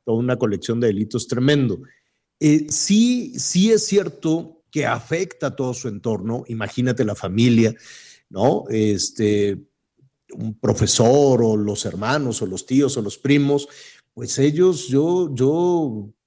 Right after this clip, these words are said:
siento que cargan con un señalamiento social de manera injusta. Si este personaje cometió delitos, pues que lo castiguen, que lo investiguen, que se compruebe y que lo castiguen.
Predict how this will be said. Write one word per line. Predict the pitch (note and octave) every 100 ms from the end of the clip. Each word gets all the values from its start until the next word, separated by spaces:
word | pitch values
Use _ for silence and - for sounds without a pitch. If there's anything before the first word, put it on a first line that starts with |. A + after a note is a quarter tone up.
| _
siento | - - C3 C#3 C#3 D#3+ -
que | C3 G2+ -
cargan | B2 B2 F3 D3 C#3+ D3+
con | D3+ B2 A#2
un | C3
señalamiento | D#3+ D#3 B2 G#2+ A#2+ C#3 D3+
social | C#3 C3 A#2+ A#2 C3+ D#3 D#3 C3
de | A#2
manera | A2 G#2+ C#3
injusta. | E3 C#3 D3+ A3+ - - - - _ _ _ _ _ _ _
Si | - C3 A#2
este | B2+ E3+ - - G3 G3 F#3+ E3+
personaje | - C#3+ - B2 A2+ D3 D#3 - C3 B2
cometió | C3 A2+ G#2+ - B2+
delitos, | D#3 D#3 D#3+ C3+ B2 C3 - - - _ _ _ _
pues | - A#2 -
que | A#2
lo | G#2+
castiguen, | - F#2+ - G3 A3+ C3
que | G#2
lo | F#2+
investiguen, | F#2+ F2+ - C#3 E3+ E3+ F3 F3
que | C#3
se | G#2+
compruebe | - F#3 C#3 C#3+ F3 F3 F3+ F#3
y | - A#2+
que | A#2
lo | A2
castiguen. | - - D3+ G#3 A#3 -